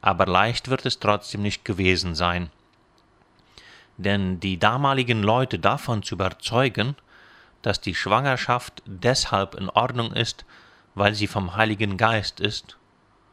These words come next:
wird damals wie heute wohl auf so manch einen Mund nur ein Schmunzeln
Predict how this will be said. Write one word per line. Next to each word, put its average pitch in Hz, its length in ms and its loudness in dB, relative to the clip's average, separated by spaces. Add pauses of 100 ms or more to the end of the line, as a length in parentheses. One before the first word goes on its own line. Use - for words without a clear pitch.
(300)
wird 101 240 2
damals 110 580 0
wie 98 140 -2
heute 98 400 -2
wohl 98 340 0 (680)
auf 120 160 -4
so - 140 -6
manch 127 340 -4
einen 107 220 0
Mund 104 400 0
nur 107 200 -2
ein 104 180 -2
Schmunzeln 87 720 -6